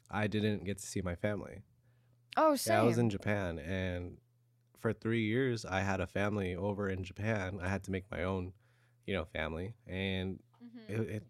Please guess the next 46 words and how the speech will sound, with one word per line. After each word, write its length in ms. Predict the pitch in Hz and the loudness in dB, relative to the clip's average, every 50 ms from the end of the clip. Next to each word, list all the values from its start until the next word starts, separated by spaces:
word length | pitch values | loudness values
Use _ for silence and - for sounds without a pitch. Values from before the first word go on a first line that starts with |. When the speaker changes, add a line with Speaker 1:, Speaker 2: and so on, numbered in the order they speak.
| - _ | -14 _
Speaker 1:
it's, 360 | - 110 104 - - - - - _ | -6 -6 -4 -4 -6 -8 -8 -10 _
it 100 | 110 107 | -6 -4
didn't 200 | 98 117 110 101 - | -2 0 0 -2 -2
suck, 400 | - - - 110 98 87 82 - _ | -4 -2 0 2 2 0 0 -2 _
but 140 | - 92 85 | -4 -4 -4
it 120 | 82 - | -4 -6
sucked 520 | - - - 113 110 101 95 95 - - - - - | -8 -4 0 0 2 2 0 -2 -6 -12 -18 -8 -4
not 240 | 101 92 92 - - | -4 -4 -4 -4 -6
seeing 440 | - 101 98 95 92 90 90 90 - _ _ _ _ _ _ _ _ _ _ - | -4 -4 -2 -2 -2 -4 -6 -8 -12 _ _ _ _ _ _ _ _ _ _ -4
my 100 | 82 90 | -2 0
mom, 460 | 90 87 87 82 87 92 113 131 - - - | 0 0 0 0 0 0 -2 -4 -6 -6 -2
'cause 140 | - 117 104 | 0 2 2
it's 160 | 110 - - | 2 0 -2
her 80 | - 95 | -2 0
birthday 360 | 90 107 120 117 - 95 90 | 2 2 0 0 0 -2 -2
on 180 | 90 87 87 90 | 0 -2 -2 -4
her, 380 | 87 90 90 87 87 80 - - _ - | -4 -2 -2 -2 -4 -4 -8 -10 _ -6
you 120 | 104 95 | -4 -4
know, 100 | 85 82 | -2 -4
on 100 | 90 90 | -4 -4
Christmas. 500 | - - 98 87 - - 92 104 117 - _ _ _ - - 262 | -4 -4 -4 -4 -4 -4 -6 -6 -6 -10 _ _ _ -16 -12 -10
Speaker 2:
Yeah. 500 | 269 302 320 302 254 190 170 170 165 165 | -10 -8 -8 -8 -8 -8 -10 -10 -8 -2
Speaker 1:
And 560 | - 107 107 107 104 107 104 101 101 104 - - | 0 2 2 2 2 2 2 0 0 -2 -4 -4
I 80 | - 110 | -2 0
didn't, 340 | 110 113 120 113 - - 92 | 0 2 0 -2 -4 -6 -6
I 160 | 104 101 107 | -4 -2 -2
wanted 340 | 110 107 110 117 117 113 107 | 0 2 4 4 4 4 4
to 60 | 104 | 2
spend 460 | - - - - 107 107 107 107 104 - | -2 -2 -2 0 2 2 2 0 -2 0
time 240 | - 92 95 95 | 0 2 2 2
with 120 | 95 95 95 | 2 2 2
my 380 | 95 87 87 87 87 90 101 - - _ _ _ | 0 0 0 -2 -4 -6 -8 -10 -14 _ _ _
parents 500 | - 123 110 95 92 95 95 98 - - | 0 2 2 4 2 2 0 -2 -2 -4
and 80 | 95 90 | -2 -2
my 100 | 90 90 | -2 0
brother, 460 | 87 104 101 95 92 92 92 92 92 | 0 2 2 2 2 2 0 0 0
and 200 | 90 90 90 92 - _ - - - - - - _ _ _ _ | -2 -2 -4 -6 -8 _ -20 -20 -20 -20 -20 -20 _ _ _ _
it 60 | - 110 | 2 4
was 160 | 113 104 - | 4 4 4
funny 240 | - 127 120 110 98 | 6 6 8 8 6
too, 320 | - - 123 120 117 110 | 4 4 6 6 6 6
'cause 240 | - 120 104 - - | 4 0 -2 0 0
when 100 | 104 104 | 2 2
I 60 | 101 | 4
was 180 | 101 95 90 92 | 2 2 2 2
younger, 540 | 104 104 110 98 98 95 95 92 95 95 | 2 2 2 2 2 0 0 0 -2 -4